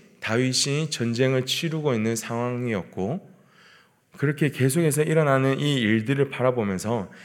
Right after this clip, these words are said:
일처리는 다 잘 끝났다고 할지라도 전쟁 가운데서는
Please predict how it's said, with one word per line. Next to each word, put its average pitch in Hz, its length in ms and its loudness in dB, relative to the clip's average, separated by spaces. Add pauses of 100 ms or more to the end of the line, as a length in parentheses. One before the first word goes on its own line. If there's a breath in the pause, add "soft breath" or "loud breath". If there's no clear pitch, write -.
(220 loud breath)
일처리는 175 840 4
다 143 400 6
잘 117 480 2
끝났다고 196 640 0
할지라도 127 520 -2
전쟁 127 400 0
가운데서는 156 680 4